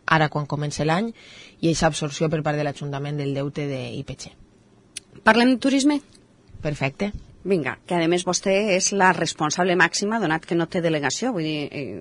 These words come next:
Speaker 2: se ho va demanar vostè per a, per a sí el turisme. Com estem? Perquè ací tenim, eh, xifres que, eh, d'una banda són xifres oficials, d'altra banda,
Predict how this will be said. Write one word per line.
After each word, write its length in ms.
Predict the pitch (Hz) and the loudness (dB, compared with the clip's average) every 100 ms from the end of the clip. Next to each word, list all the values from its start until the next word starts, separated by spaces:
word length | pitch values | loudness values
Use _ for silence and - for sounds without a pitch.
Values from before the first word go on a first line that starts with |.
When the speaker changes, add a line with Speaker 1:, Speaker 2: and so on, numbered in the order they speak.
| 73 | -12
Speaker 2:
se 200 | - - | -10 -6
ho 40 | 151 | 4
va 140 | 175 | 4
demanar 380 | 185 190 165 160 | 4 4 4 2
vostè 300 | 143 - 127 123 | -2 -6 -8 -8
per 120 | 135 | -8
a, 60 | 127 123 - - - - | -6 -8 -12 -20 -20 -6
per 140 | 156 | -2
a 40 | 135 | -2
sí 260 | - 147 - | -2 -6 -8
el 120 | 147 | -10
turisme. 380 | 139 117 - - - - - - | -10 -12 -14 -16 -20 -20 -18 -2
Com 160 | 269 320 | 2 4
estem? 380 | - 254 285 285 | 4 2 0 -2
Perquè 460 | 220 202 220 202 - | -4 -4 0 2 0
ací 240 | 208 226 247 | -2 -4 2
tenim, 300 | 285 294 294 - - - | 4 4 2 -4 -20 -8
eh, 440 | - 208 202 190 - - - | 0 2 4 2 -2 -8 -10
xifres 840 | - - - 269 - 277 294 - - - - - - | -2 2 4 2 2 0 0 -2 -8 -14 -20 -20 -6
que, 420 | - 196 196 185 - | 0 2 4 2 2
eh, 340 | 170 160 151 147 147 | 0 0 -2 -4 -2
d'una 240 | 196 208 | 2 6
banda 300 | 214 233 190 | 6 4 2
són 160 | - 185 | 2 -2
xifres 380 | - 196 175 - | -2 -6 -6 -6
oficials, 640 | 185 185 220 233 254 - - - - | -6 0 2 2 2 -4 -8 -20 -6
d'altra 360 | 180 196 208 214 | 4 4 4 2
banda, 540 | 214 208 190 170 165 | 2 4 4 4 0